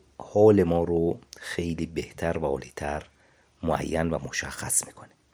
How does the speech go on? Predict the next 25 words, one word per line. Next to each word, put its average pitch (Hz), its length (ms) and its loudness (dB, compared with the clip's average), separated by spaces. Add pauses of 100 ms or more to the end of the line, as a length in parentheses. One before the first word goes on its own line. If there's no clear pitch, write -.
(520)
اگر 208 300 8
که 196 140 4
ما 131 440 6 (180)
می‌خواستیم 104 840 -4 (540)
بیایم 95 720 2
و 69 100 -2
بگیم 87 380 -2
که 82 500 2 (440)
پروردگار - 560 0
بزرگ، 87 600 -4 (680)
ما 117 440 8 (100)
میتسوت - 760 -2
در 95 180 0
دستمون - 640 -2
هست، 71 460 -8
معصیم - 460 -2
تویم 127 280 0
در 101 180 0
دستمون 76 500 -8
هست، 71 500 -8
کارهایی 101 520 0
رو 151 100 2
انجام 104 440 -2
دادیم، 80 300 -8
بالاخره 147 680 4